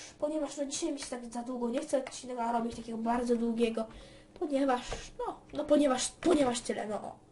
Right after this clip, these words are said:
no, ponieważ, no, ponieważ, ponieważ. Dobra. Tutaj sobie zbieramy itemki.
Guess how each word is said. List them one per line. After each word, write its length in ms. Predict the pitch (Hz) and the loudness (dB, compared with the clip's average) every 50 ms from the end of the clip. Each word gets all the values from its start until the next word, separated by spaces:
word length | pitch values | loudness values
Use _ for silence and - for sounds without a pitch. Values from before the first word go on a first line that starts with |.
| - - - - - - - | -20 -20 -20 -20 -20 -20 -18
no, 60 | - - - - | -18 -18 -16 -14
ponieważ, 440 | - - - - - - - - - - | -14 -12 -12 -14 -16 -18 -20 -20 -18 -18
no, 80 | - - - - - - | -18 -18 -20 -14 -4 0
ponieważ, 300 | 247 269 294 262 262 - | 2 4 4 2 0 0
ponieważ. 380 | - 220 202 - - - - - - - - - - - - - - - - - - - - - - - - - - - - - - - - - - - - - - - - - - - - - - - - - - - - | -4 -4 -4 -6 -12 -16 -18 -20 -20 -20 -20 -20 -20 -20 -20 -20 -20 -20 -20 -20 -20 -20 -20 -20 -20 -20 -20 -20 -20 -20 -20 -20 -20 -20 -20 -20 -20 -20 -20 -20 -20 -20 -20 -20 -20 -20 -20 -16 -14 -12 -12 -12 -12 -14 -14
Dobra. 320 | 277 285 - - - 285 285 - - - - - - - - - - - - - - - - - - - - - - - - - - - - - - - - - - - - - | -16 -16 -14 -12 -12 -12 -12 -14 -18 -20 -20 -20 -20 -18 -14 -14 -14 -12 -12 -14 -14 -14 -16 -18 -20 -20 -20 -20 -20 -20 -20 -20 -20 -20 -20 -20 -20 -20 -20 -20 -20 -20 -20 -20
Tutaj 280 | - - - - 240 | -18 -14 -12 -10 -8
sobie 240 | 240 - 240 233 226 226 - - - - - - - - - - - - - - - - - - - - - - - - - - - - - - - - - - - - - - - - - - - - - - - _ - - - - | -6 -6 -6 -6 -6 -8 -10 -16 -20 -20 -16 -12 -12 -12 -12 -14 -18 -20 -18 -16 -16 -16 -16 -18 -20 -20 -20 -20 -20 -20 -20 -20 -20 -20 -20 -20 -20 -20 -20 -20 -20 -20 -20 -20 -20 -20 -20 -20 -20 -20 -20 -20 -20 _ -20 -20 -20 -20
zbieramy 540 | 233 - - 240 240 254 240 240 233 226 220 | -14 -6 -4 -4 -4 -4 -6 -8 -8 -8 -8
itemki. 440 | 233 - - 269 247 285 294 - | -10 -8 -6 -6 -4 -2 2 4